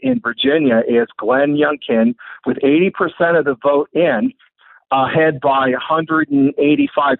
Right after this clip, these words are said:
thousand votes. Now, you know, ordinarily we would have thought that was not,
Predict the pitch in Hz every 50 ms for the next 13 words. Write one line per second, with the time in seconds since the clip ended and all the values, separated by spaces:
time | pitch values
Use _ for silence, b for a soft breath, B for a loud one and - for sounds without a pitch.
0 | - - 143 135 131 131 - - 120 113 107 - 120 117 104 95 - _ - -
1 | B B B B B B B B 120 135 139 135 135 135 135 135 131 131 - _
2 | - 196 196 143 120 117 127 165 180 175 156 180 196 208 214 208 208 196 202 196
3 | 165 147 147 139 147 135 131 - - 151 143 139 - - 139 131 131 135 131 123
4 | - - _ _ _ - 202 135 135 143 143 151 -